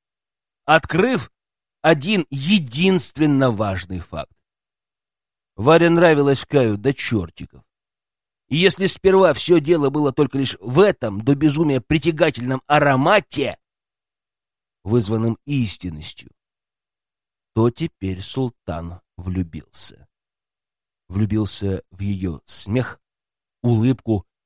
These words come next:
и то, как она морщила нос. В её шутки и поразительное самообладание, и задорный характер.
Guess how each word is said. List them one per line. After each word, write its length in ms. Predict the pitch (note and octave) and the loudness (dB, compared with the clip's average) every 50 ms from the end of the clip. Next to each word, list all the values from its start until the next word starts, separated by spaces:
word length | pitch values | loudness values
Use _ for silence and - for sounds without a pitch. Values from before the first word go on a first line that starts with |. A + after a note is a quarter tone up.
| - | -2
и 100 | C3+ D3+ | -2 -2
то, 220 | C3+ - D#3 E3 - | 0 2 2 2 2
как 300 | - C3+ B2+ - - - | 0 -8 -10 -10 -14 -8
она 280 | - A#2+ A2+ G#2+ A2 G#2+ | -6 -4 -2 -2 -2 -2
морщила 640 | G#2 G2+ G2+ G2 F2+ F2 - - - G2 F#2+ G2 | -2 -2 -2 -4 -4 -4 -6 -6 -6 -4 -4 -4
нос. 640 | F#2 F#2 F2+ E2+ D2+ C#2+ - - - - - _ _ _ _ _ _ _ _ _ _ _ _ _ _ - | -4 -4 -6 -8 -8 -10 -8 -8 -8 -8 -10 _ _ _ _ _ _ _ _ _ _ _ _ _ _ 0
В 60 | - | 2
её 280 | D3+ F3+ F#3+ G3+ G3 | 2 4 6 4 4
шутки 800 | - - - - - D3 E3 D#3 C#3 - _ - C#3 C3+ B2 G#2+ _ _ _ _ _ | 4 2 -2 -2 0 2 2 2 2 0 _ -2 0 0 0 -2 _ _ _ _ _
и 80 | - G2+ | -10 -6
поразительное 640 | - A#2 B2 C#3 C#3 D#3 D3+ D3 C#3 C#3 C#3 C#3 C3 | -4 -2 -2 0 -2 -2 -2 -2 -2 0 0 0 0
самообладание, 1300 | - - - C3 C3+ C3+ C3 B2+ - B2+ A#2+ G#2 A#2 B2 A#2 G#2+ G#2 A2 A#2 A#2+ A2 A2 A2 A2+ G#2+ | 0 0 2 2 2 2 2 0 -2 -6 -4 -2 -2 -2 -2 -2 -4 -2 -2 -2 -2 -2 -2 -4 -4
и 120 | - A#2 | -4 -6
задорный 420 | A2 A2 B2+ C3 D#3 D3+ D3 D3 C3 | -2 -2 0 0 0 0 0 -2 -4
характер. 880 | - - B2 A#2+ G#2+ G#2 G#2+ B2 C3+ C3+ C3 - _ - A#2 A2 - | -2 -2 -2 -2 -2 -2 -2 -2 0 0 0 -2 _ -4 -4 -4 -4